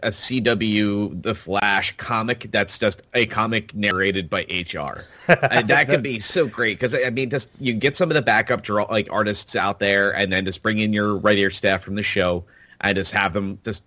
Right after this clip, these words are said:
Speaker 1: do a couple panels and just be done with it. I mean, we've seen them do comic art in the past for the shows.
Speaker 2: Yeah.
Speaker 1: So I think it would be great, even if it was a little filler in, in the back of a book. So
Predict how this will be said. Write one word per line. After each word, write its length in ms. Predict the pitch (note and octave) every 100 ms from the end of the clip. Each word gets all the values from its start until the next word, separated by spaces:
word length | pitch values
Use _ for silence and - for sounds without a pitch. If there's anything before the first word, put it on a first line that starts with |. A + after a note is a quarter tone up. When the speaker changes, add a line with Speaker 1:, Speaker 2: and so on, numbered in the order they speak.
| _
Speaker 1:
do 140 | - G#2
a 60 |
couple 220 | G2 A2 B2
panels 500 | G#2+ G#2+ G#2 G#2+ F#2+
and 80 | F2
just 120 | F2+
be 80 | G2
done 200 | E2+ E2
with 140 | E2 F2
it. 100 | -
I 80 | G#2+
mean, 140 | G2
we've 180 | G#2 A2+
seen 220 | - G3
them 140 | F3+ B2
do 120 | C3
comic 360 | A#2 A#2+ A#2
art 100 | A2
in 60 | -
the 60 | F2+
past 340 | G#2 B2 -
for 100 | F#2
the 80 | -
shows. 400 | - - - - _ -
Speaker 2:
Yeah. 160 | B2+ G2
Speaker 1:
So 460 | - G2+ E2 F2 - -
I 80 |
think 280 | A2 A#2+ -
it 100 | B2+
would 140 | A#2+ G#2+
be 100 | G#2
great, 220 | G2+ G2
even 220 | A#2+ A2+
if 40 | A2+
it 60 |
was 140 | A#2 A2
a 40 |
little 200 | G#2+ G#2
filler 460 | - G#2 G2+ F#2+ - _
in, 280 | G#2+ F#2+ F#2+
in 240 | G2 F#2 F2+
the 120 | G2+
back 220 | F2+ F2+ -
of 80 |
a 60 | F2+
book. 280 | - - - _ _ _
So 360 | _ - D2+ -